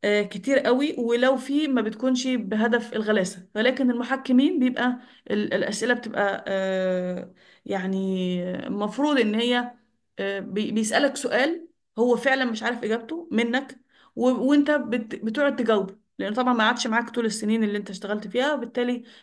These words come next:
مش كل حاجه بتبقى واضحه بالنسبه له. آه، ليه عملت كذا؟ طب ليه ما عملتش كذا؟ طيب، آه، مش عارف ايه، طب، آه، هل انت شايف ان الطريق اللي انت مشيته ده، آه، صح ولا في طريق تاني احسن؟ اسئله، آم،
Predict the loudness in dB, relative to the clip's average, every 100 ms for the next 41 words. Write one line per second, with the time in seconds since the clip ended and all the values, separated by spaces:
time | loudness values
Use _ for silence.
0 | -8 -6 0 2 2 2 0 -2 -4 -4
1 | -6 -6 -6 -6 -8 -10 -20 -16 -2 2
2 | 6 6 6 0 0 -4 -4 -2 2 2
3 | 2 -2 -8 -6 -6 -6 -12 -20 -18 -2
4 | 2 4 4 2 2 2 0 -2 -4 -2
5 | 0 2 0 -2 -4 -2 2 2 2 2
6 | 2 2 0 0 0 -2 -4 -2 0 2
7 | 2 -2 -6 -6 -2 -2 -4 -16 -20 _
8 | 0 0 0 -2 -6 -2 -2 -2 -2 -2
9 | -2 -2 -2 -2 -4 -8 -12 -20 _ -6
10 | -4 -4 2 4 6 4 4 0 -6 -20
11 | _ -14 -6 -2 0 0 -2 -2 -4 -4
12 | -4 -4 -4 -8 -8